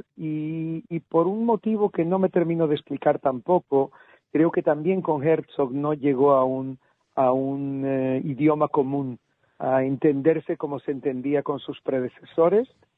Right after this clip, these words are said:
Em, eh, es pena que así sea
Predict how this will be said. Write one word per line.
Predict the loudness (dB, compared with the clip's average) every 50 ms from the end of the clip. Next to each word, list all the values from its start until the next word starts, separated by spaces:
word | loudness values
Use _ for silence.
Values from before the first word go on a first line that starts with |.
| _ _ _ _ _ _
Em, | -2 0 2 2 4 4 4 2 2 0 -2 -4 -4 -6 -6 -6 -6 -6 -8 -10 -8 -2
eh, | -2 0 2 2 2 2 2
es | 0 0 -2
pena | _ 0 0 0 0 -4 -4 -6 _ _
que | -2 -2
así | -2 -2 -2 -12 -16 -16 -6 -2
sea | 0 0 2 0 0